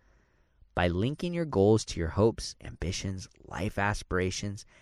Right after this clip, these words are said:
and the people you love, you can transform them into something deeply personal and sacred.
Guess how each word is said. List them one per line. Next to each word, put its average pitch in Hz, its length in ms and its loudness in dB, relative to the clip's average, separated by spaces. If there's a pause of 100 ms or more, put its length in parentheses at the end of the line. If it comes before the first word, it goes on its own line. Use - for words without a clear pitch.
(140)
and 78 160 -6
the 80 60 -4
people 107 380 -2
you 98 180 -2
love, 87 360 0 (380)
you 98 140 -2
can 117 220 -6
transform 123 840 0
them 80 220 -2
into 87 280 -8
something - 480 -8 (520)
deeply 98 460 -2
personal 85 720 -2
and 73 120 -12
sacred. - 600 -6